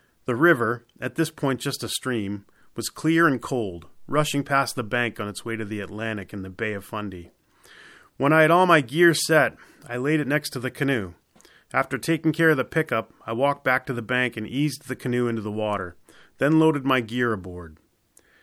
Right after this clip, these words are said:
Stepping into the boat, I pushed myself into the current with the pole.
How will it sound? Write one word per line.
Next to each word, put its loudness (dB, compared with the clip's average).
Stepping 2
into 6
the 0
boat, -2
I -2
pushed -4
myself -2
into 2
the -4
current -4
with -14
the -10
pole. -8